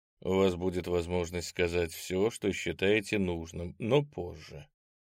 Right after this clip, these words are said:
"Матушка Эмма завещала свою силу мне", тихо, но твердо сказала девица. Руки она сжала на переднике, сплетя пальцы,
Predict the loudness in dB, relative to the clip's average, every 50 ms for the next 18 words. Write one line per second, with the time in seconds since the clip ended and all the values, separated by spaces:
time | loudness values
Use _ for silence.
0 | _ _ _ _ _ _ _ _ _ -2 -2 -2 -2 -4 -8 -2 2 4 4 4
1 | 4 4 2 0 0 -2 -2 -6 -12 _ _ -4 -2 0 0 0 0 0 0 2
2 | 2 2 2 0 -2 0 2 2 2 2 2 -2 -4 -2 0 0 2 2 0 0
3 | 0 -2 -2 -2 -4 -6 _ _ _ _ _ _ _ _ _ _ -6 -2 0 0
4 | 2 2 2 2 2 0 0 2 4 4 4 4 2 0 -4 -2 0 2 2 4
5 | 4 2 2 2 0 0 -2 -2 -4 -4 -8 -12 -16 -16 -16 -16 -18 _ _ _
6 | _ _ _ _ _ -2 0 2 2 2 2 2 2 4 4 6 6 6 4 4
7 | 4 4 2 2 4 6 6 6 6 4 2 0 0 0 0 2 4 4 4 4
8 | 4 2 0 0 0 0 -2 -2 -2 -4 -4 -2 -2 -2 0 0 0 0 0 -4
9 | -4 -4 -6 -8 -12 -14 -14 -14 -16 -20